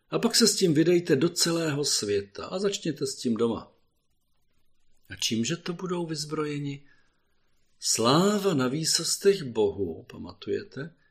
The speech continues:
A teď z té výsosti něco dostaneme i my. Aspoň to, že snad budeme umět rozlišit, co je zlé a co dobré v očích Hospodinových.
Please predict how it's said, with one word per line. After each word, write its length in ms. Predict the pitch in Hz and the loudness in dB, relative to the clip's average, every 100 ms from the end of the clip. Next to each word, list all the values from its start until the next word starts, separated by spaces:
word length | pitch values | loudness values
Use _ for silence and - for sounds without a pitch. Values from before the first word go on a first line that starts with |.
| _ _ _ _ _ - | _ _ _ _ _ -12
A 60 | |
teď 240 | - 202 202 | 8 12 12
z 120 | - | 10
té 200 | 208 202 | 6 6
výsosti 720 | 160 170 - 180 - - 180 | 6 2 0 2 0 -2 -6
něco 500 | 175 139 127 127 - | -2 0 0 -2 0
dostaneme 800 | 147 127 - - 131 127 120 123 | 0 0 -2 -6 -4 -2 0 -2
i 120 | 127 110 | -4 -4
my. 340 | 98 82 - _ _ _ _ | -4 -6 -10 _ _ _ _
Aspoň 360 | 156 - 202 185 | -6 -2 0 0
to, 260 | - 190 | 2 2
že 200 | 170 180 | 2 0
snad 420 | 170 - 147 160 | 2 2 0 -4
budeme 500 | 131 131 139 151 160 | -4 -2 0 0 -2
umět 560 | 156 139 147 147 147 143 | -2 -4 -4 -4 -6 -6
rozlišit, 840 | 107 117 110 135 143 - 143 139 - | -6 -4 -4 -6 -6 -6 -6 -10 -8
co 200 | - - | -2 0
je 180 | 151 151 | 0 0
zlé 400 | 117 98 98 123 | 0 -2 -2 -6
a 140 | 127 | -8
co 220 | 123 - | -6 -6
dobré 540 | 160 170 156 131 98 - | -4 -2 0 0 -2 -6
v 100 | - | -16
očích 480 | - 104 - 117 113 | -14 -10 -8 -6 -6
Hospodinových. 1160 | 98 98 - - 104 101 98 95 90 82 - | -8 -8 -8 -6 -4 -4 -4 -6 -10 -14 -16